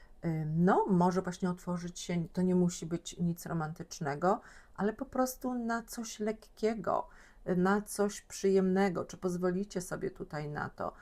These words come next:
Mm, warto pamiętać też, że, y, no, nie wszystkie wielkie miłości od razu zaczynają się właśnie tym takim, mm, piorunem z nieba,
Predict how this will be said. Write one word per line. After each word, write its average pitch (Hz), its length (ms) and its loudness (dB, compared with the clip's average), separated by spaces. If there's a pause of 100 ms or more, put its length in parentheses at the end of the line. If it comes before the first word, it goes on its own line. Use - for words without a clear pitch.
(380)
Mm, 180 160 4
warto 208 320 6
pamiętać 233 600 -4
też, 226 260 -2
że, 208 560 4
y, 196 60 4
no, 196 160 6
nie 202 160 6
wszystkie - 540 -2
wielkie 190 340 4
miłości 175 680 2
od 175 100 0
razu 170 440 2 (340)
zaczynają 185 720 2
się 165 180 -6
właśnie 165 420 -2
tym 160 160 -8
takim, 160 480 -6
mm, 170 140 0 (520)
piorunem 175 600 0
z - 120 -12
nieba, 156 560 0